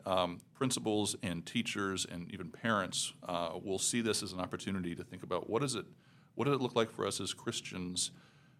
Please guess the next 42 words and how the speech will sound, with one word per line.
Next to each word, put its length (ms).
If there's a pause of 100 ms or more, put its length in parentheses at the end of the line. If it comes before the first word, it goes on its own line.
(120)
um, 300
not 200
just 140
to 60
learn 280
about, 680 (180)
right, 360
not 220
just 280
to 80
know 220
what 220
the, 360
the 80
car 260
manual 460
says. 300
No 80
one 80
learns 160
how 80
to 60
drive 260
by 60
reading 200
the 60
car 220
manual 440
just 160
by 140
itself, 520 (380)
right, 260
but 200
by 100
doing 360
these 220
things. 300
And 140
so 120
as 120
you 80
mentioned, 400